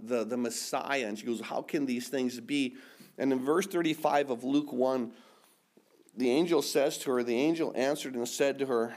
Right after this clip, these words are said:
"The Holy Spirit will come upon you. The power of the highest will overshadow you. Therefore, also the Holy One who is to be born will be called the Son of God."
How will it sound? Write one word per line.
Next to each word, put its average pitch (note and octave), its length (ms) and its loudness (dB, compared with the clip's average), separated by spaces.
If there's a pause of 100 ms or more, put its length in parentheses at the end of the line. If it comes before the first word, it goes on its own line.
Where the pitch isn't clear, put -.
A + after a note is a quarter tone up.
(120)
"The B2+ 140 -2
Holy C#3+ 400 0
Spirit F3 800 0
will A#2 100 0
come B2+ 300 -2
upon G#2+ 480 -2
you. A2 120 -2
The A2+ 120 -6
power D3 320 0
of B2+ 80 -2
the C3 80 2
highest D3+ 640 -2
will B2+ 160 0
overshadow B2+ 600 0
you. A2+ 200 0 (260)
Therefore, A2+ 920 4 (340)
also C#3 580 2
the A2+ 140 0
Holy D3 500 2
One G#2+ 320 0
who A#2 240 -6
is B2 160 -2
to - 140 -6
be B2 180 -2
born A#2 460 -2
will G#2 120 -4
be A2 140 -6
called G#2 540 -4
the A2 100 -6
Son G2+ 340 -10
of G2 160 -12
God." G#2+ 480 -12